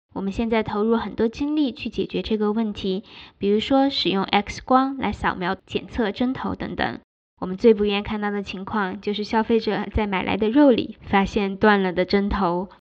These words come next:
接下来，Rob 聊到了简化日粮阶段的研究成果。Rob 说呀，简化日粮阶段，也就是说我们将常用的多段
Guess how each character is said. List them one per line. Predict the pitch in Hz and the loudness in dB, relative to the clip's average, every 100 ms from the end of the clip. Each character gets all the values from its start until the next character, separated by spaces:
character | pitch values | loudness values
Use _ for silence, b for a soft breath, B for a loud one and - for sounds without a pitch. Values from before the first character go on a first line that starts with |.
| _ _ _ _ _ _ _ _ | _ _ _ _ _ _ _ _
接 | - 247 | -2 2
下 | 262 | 4
来， | 247 220 214 233 - | 4 2 0 -6 -6
Rob | 208 202 | -4 -2
聊 | 202 185 | 0 0
到 | 190 202 | 0 0
了 | 196 196 | 2 0
简 | 190 196 196 | 0 -4 -4
化 | - 220 214 | 0 0 2
日 | 262 | 2
粮 | 240 208 226 | 2 0 -2
阶 | 294 | -2
段 | 285 349 294 | 0 0 0
的 | 190 | 2
研 | 180 165 | 0 0
究 | 185 185 | -4 -4
成 | - 190 | -4 -6
果。 | 190 180 - - _ _ _ _ | -2 0 -2 -4 _ _ _ _
Rob | 202 202 | -2 -2
说 | - | 0
呀， | 202 202 190 208 | 2 4 2 -4
简 | - 185 | -8 -6
化 | 190 233 | 0 4
日 | 254 | 4
粮 | 247 233 | 4 4
阶 | 247 190 | 2 0
段， | 190 277 - - | 2 2 0 -4
也 | 185 | -4
就 | 180 185 | -2 -4
是 | 190 | -4
说 | 196 202 202 202 | -4 0 0 0
我 | 202 | -2
们 | 180 | -4
将 | 190 196 | -4 -6
常 | 202 190 196 | -6 -6 -2
用 | 226 220 | -2 -2
的 | 185 | -2
多 | 185 277 | 0 0
段 | 285 285 202 | 4 2 0